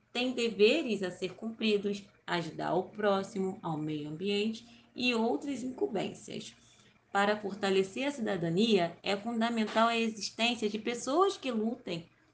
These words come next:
por mais direitos, né? Liberdade, melhores garantias individuais e coletivas. Se coloque como protagonista do seu bairro,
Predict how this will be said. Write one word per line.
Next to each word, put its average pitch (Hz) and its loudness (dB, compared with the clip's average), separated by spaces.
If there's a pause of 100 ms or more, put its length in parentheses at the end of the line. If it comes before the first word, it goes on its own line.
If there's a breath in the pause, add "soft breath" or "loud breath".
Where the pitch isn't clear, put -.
(100)
por 190 -4
mais 190 4
direitos, 156 -2
né? 165 -4 (240 loud breath)
Liberdade, 165 0 (240 soft breath)
melhores 170 2
garantias 170 0
individuais 160 0
e 165 -6
coletivas. 165 -4 (240 loud breath)
Se 208 -6
coloque 208 2
como 311 -2
protagonista 185 -2
do 165 -6
seu 151 -8
bairro, 180 -2